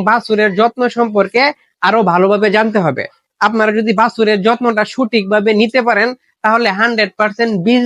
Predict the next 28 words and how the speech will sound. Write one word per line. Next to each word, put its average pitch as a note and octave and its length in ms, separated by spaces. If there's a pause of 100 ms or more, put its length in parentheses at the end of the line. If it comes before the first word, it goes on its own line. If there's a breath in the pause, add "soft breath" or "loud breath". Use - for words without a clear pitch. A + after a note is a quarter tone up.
দেওয়ার A#3+ 320
পরেও A#3 360
বাছুরকে A3 520
টিকিয়ে B3+ 420
রাখা G3 240
সম্ভব F#3 380 (360)
এবং G#3 260
যে A3+ 120
অসুবিধার G#3+ 480
কথা A3+ 220
বলছি, A#3+ 340
এই A#3 60
অসুবিধাগুলা G#3+ 640 (380 soft breath)
রিকভার A3+ 380
করা G3+ 220
সম্ভব। G3 360 (300)
এই A3 100
অসুবিধাগুলা A#3 680
কিভাবে A#3 520
রিকভার B3 440
করা A#3 220
যায়, D#3+ 240 (180)
এই G#3 140
জন্য A#3 280
আপনারা A#3 440
কাউকিয়ার A3+ 640
গরুর G#3+ 300
যত্ন A3 240